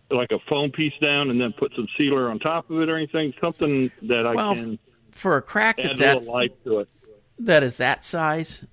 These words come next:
Speaker 2: uh, you'd actually wanna use an epoxy. And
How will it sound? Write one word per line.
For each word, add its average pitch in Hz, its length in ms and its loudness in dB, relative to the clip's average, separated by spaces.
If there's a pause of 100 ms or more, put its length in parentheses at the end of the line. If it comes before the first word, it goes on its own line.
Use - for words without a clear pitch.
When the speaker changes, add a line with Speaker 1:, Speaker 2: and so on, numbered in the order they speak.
Speaker 2:
uh, 123 100 2
you'd 117 260 0
actually 139 360 2
wanna 123 260 -2
use 117 340 -2
an 104 60 -6
epoxy. 117 720 -6 (800)
And 117 480 0